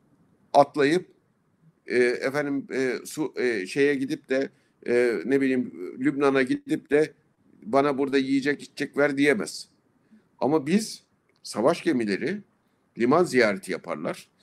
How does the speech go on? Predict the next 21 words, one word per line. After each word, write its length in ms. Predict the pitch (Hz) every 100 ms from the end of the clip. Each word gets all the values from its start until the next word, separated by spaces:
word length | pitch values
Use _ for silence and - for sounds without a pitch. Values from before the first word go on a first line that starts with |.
| _ _ -
Diplomatik 600 | 127 139 143 151 196 -
yo-, 200 | 139 -
yoldan 460 | 101 123 110 107 -
önceden 600 | 123 131 123 113 101 -
bildirirler. 600 | 127 123 120 104 98 156 - _ _ _
"Ben 220 | 139 135
liman 220 | 117 135
ziyareti 440 | 139 110 95 90 98
yapmak 320 | 90 - 82
istiyorum 540 | - - 90 80 87 - _ _ _
sizin 380 | - - 98 98
şu 200 | 90 135
limanınıza." 580 | 113 98 82 78 80 73
diye. 260 | 76 156 196 _ _ _ _ _ _ _
Oraya 320 | - 165 165 110
gider 320 | 135 160 143
gemi, 380 | 98 78 139 175 _ _ _ _ _ _ _ _ _ _ _ - _ _
limana 280 | 123 131 120
yanaşır, 580 | 110 131 107 - - - _ _ _ _ _ _ -
akaryakıtını 680 | 117 - 123 123 - - 127
alır, 280 | 123 127